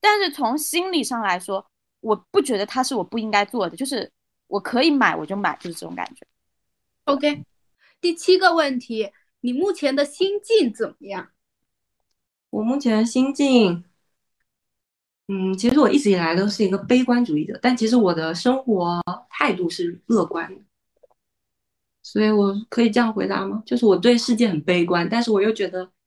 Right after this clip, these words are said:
Speaker 3: 我的人生还是要好好过，我还是得乐观，
Speaker 1: 哎，等一下，
Speaker 3: 干每一天。
Speaker 1: 你是，就是怎么说呢？就相当于说你会用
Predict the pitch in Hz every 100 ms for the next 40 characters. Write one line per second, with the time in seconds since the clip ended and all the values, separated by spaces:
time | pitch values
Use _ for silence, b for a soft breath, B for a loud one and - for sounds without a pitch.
0 | _ 190 185 190 190 208 220 208 170 220
1 | 175 156 180 175 196 - - _ _ _
2 | b b - 202 403 269 233 196 240 202
3 | 180 180 _ _ _ - 208 180 302 277
4 | - 403 381 - _ _ _ - 359 330
5 | 294 - 220 214 262 285 277 330 339 330
6 | 349 311 202 - 320 285 302 277 214